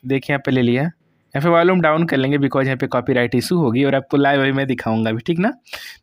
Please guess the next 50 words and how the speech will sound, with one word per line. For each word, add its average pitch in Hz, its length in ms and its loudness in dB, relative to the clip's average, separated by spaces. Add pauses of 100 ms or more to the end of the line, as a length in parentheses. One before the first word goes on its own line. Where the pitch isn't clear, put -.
मेरा 175 140 2
लग 190 160 2
चुका 190 200 0
है 180 60 2
जैसा 170 200 2
कि 165 80 0
आप 156 100 2
देख 156 300 0
पा 113 100 2
रहे 123 60 2
हैं, 147 40 2
हम 165 60 0
कोने 185 340 0
पे 196 120 -2
यहाँ 185 160 0
पे, 185 140 2
अ, 135 220 0
थ्री 180 240 -2
डॉट 165 280 2
देखने 139 280 0
को 123 120 -2
मिलेगा 120 420 2 (400)
और 165 200 2
यहाँ 185 140 0
पे 196 120 -2
यदि 196 120 2
आप 190 80 0
सेव 196 320 0
करते 185 240 0
हैं 180 60 -2
तो 185 80 -2
पहले 175 300 2
ये 175 60 2
ट्रिक 175 280 -2
काम 165 220 0
नहीं 160 200 2
कर 120 200 -2
रहा 104 140 0
था, 104 180 -4
कि 120 140 -4
मतलब 147 240 0
आप 151 80 2
सेव 165 200 0
करते 160 320 -2
थे 160 120 0
तो 156 120 0
होता 139 280 0
नहीं 151 160 0
था 147 140 -4
म्यूजिक, 110 380 0